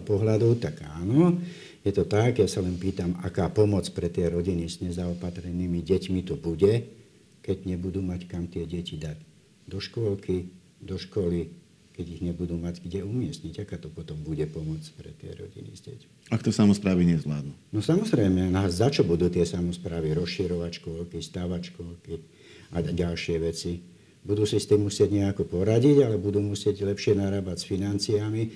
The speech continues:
Speaker 1: ale nech už robia to či ono, žiadne zázraky od toho nemôžeme očakávať. Môžu sa zadlžiť, možno im štát poskytne nejakú bezúročnú pôžičku, ja neviem čo, ale jednoducho tak či onak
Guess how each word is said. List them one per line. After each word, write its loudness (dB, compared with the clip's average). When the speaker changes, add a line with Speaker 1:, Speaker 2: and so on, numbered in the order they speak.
Speaker 1:
ale 2
nech 2
už -4
robia 4
to -2
či 0
ono, 2
žiadne 2
zázraky 2
od -2
toho -4
nemôžeme -2
očakávať. -2
Môžu 4
sa 0
zadlžiť, 6
možno -6
im -4
štát -4
poskytne -8
nejakú -4
bezúročnú -6
pôžičku, -2
ja -8
neviem -6
čo, -6
ale 4
jednoducho 0
tak 2
či -2
onak 2